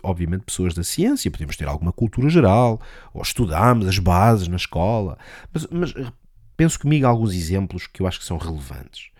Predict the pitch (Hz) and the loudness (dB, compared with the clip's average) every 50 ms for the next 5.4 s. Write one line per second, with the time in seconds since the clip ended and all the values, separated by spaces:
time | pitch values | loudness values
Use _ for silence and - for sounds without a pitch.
0 | - - - - - 113 - - - 180 185 151 147 151 151 147 147 165 196 196 | -20 -20 -12 -6 -6 -6 -4 0 2 4 4 6 6 6 6 8 8 8 8 8
1 | 180 - - 135 117 113 107 117 123 127 139 165 202 214 180 123 123 113 117 110 | 6 2 2 4 6 6 6 6 8 8 10 10 10 8 8 6 4 4 4 2
2 | - - 90 82 71 67 67 - - - - - - - - - - - - - | 0 -2 -4 -4 -4 -6 -8 -12 -14 -16 -16 -16 -16 -18 -18 -20 -20 -20 -20 -20
3 | - - - - - - - 196 190 165 165 175 160 160 151 180 208 208 196 151 | -20 -20 -20 -20 -14 -4 0 0 2 4 4 4 4 4 2 0 0 0 0 0
4 | 143 175 170 143 135 147 147 131 104 92 104 92 85 80 76 - - - 76 - | 2 0 0 0 0 0 -2 -2 -2 -2 -4 -4 -4 -6 -8 -12 -14 -14 -14 -14
5 | - - - - - - - _ | -16 -16 -18 -20 -20 -20 -20 _